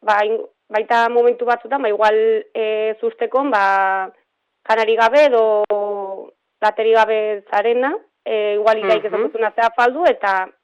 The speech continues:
Speaker 1: zer egin kasu horietan, ez?
Speaker 2: Ah, vale,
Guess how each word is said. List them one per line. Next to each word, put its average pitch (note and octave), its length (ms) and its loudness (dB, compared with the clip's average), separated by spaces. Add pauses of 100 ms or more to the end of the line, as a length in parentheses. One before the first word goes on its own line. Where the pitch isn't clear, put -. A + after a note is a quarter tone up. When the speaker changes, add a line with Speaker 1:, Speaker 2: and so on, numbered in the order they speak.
(460)
Speaker 1:
zer G#3+ 120 0
egin G3 280 -6 (160)
kasu G3+ 260 -10
horietan, F#3+ 340 -6
ez? D4 100 -4 (380)
Speaker 2:
Ah, G#3 180 -10 (140)
vale, E3+ 440 -10